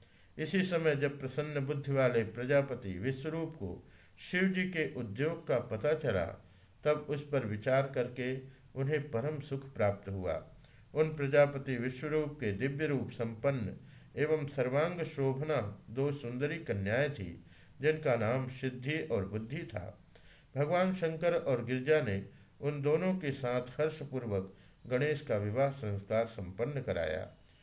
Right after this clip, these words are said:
इस विवाह के अवसर पर संपूर्ण देवता प्रसन्न होकर पधारे। उस समय शिव और पार्वती का जैसा मनोरथ था,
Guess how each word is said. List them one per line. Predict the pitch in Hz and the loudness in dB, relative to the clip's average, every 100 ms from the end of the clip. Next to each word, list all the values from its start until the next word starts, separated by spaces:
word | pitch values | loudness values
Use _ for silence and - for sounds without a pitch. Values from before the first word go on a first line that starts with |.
| - - | -16 0
इस | 156 160 | 0 0
विवाह | 147 143 143 | 4 6 6
के | 143 143 - | 4 0 2
अवसर | 123 120 131 | 0 2 2
पर | 131 135 131 135 - - - - | 2 2 0 -2 -10 -20 -8 -2
संपूर्ण | 151 147 170 180 151 | -2 -2 -2 -2 2
देवता | 131 127 147 143 | 2 2 4 2
प्रसन्न | 127 101 147 156 | 0 -6 -4 -2
होकर | 139 135 123 | -2 0 -2
पधारे। | - 113 98 104 92 80 - - - - - | -2 -2 2 2 2 -4 -12 -20 -20 -12 -4
उस | 160 160 | -2 2
समय | 143 120 104 | 2 2 0
शिव | - 151 160 | 0 0 2
और | - 123 - | 2 0 2
पार्वती | 110 113 120 135 180 | 4 4 0 -6 -4
का | 165 131 | 0 2
जैसा | 117 110 123 | 2 0 0
मनोरथ | 107 98 113 147 170 | 0 0 2 2 0
था, | - 104 85 - | 0 -4 -4 -8